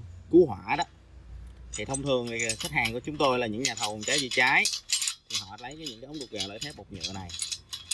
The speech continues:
để họ kết nối với động cơ theo một cái đầu nối, à, gọi là đầu nối ống mềm kính nước, hay chúng ta gọi là đầu nối ruột gà lõi thép vào bốc, vào hộp điện là loại này.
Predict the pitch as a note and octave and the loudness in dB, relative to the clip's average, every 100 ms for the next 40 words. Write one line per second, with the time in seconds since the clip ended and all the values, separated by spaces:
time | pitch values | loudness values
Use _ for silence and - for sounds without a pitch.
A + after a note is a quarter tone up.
0 | - - - - - G2+ A2 G#2+ - - | -8 0 0 0 -10 -10 -10 -10 -12 -6
1 | C3+ B2 A#2 C3+ - A#2+ A2+ - - A#2+ | -4 -2 0 -2 -2 -2 4 4 2 -2
2 | A#2 - - - - - - - - - | -4 -6 -4 2 2 0 -10 -20 -20 -12
3 | B2 A#2 F#2+ C3+ B2+ G2 G#2 B2+ D#3+ - | -8 -8 -6 -6 -6 -8 -8 -10 -12 -16
4 | - - F#2+ F#2 D2+ F2+ E2 - - F#2 | -20 -18 -14 -14 -12 -10 -10 -12 -12 -10
5 | G2 A2+ C3+ C3+ C3 D3+ A2 F#2 B2+ C#3+ | -10 -12 -14 -12 -10 -2 -2 -2 -4 2
6 | E3+ G#3+ - G#2+ G2+ B2 B2+ A2 E2 F2+ | 2 2 -6 -16 -14 -12 -8 -10 -10 -14
7 | F2+ G2+ F2+ F2+ F2+ A#2+ A#2+ F#2 - F2 | -10 -8 -8 -8 -8 -6 -6 -6 -6 -8
8 | E2+ E2 - C3 - - - - - - | -8 -12 -10 -12 -12 -20 -20 -20 -20 -20
9 | - - - - - F#2+ E2+ - - - | -18 -18 -16 -18 -10 -8 4 4 2 -16
10 | - - - F#2 - F2 - F2+ E2+ F#2 | -18 -20 -12 -12 -12 -16 -16 -16 -10 -10
11 | - - - - - E2+ D#2+ F2 F#2+ | -10 -18 -20 -20 -16 -16 -12 -10 -10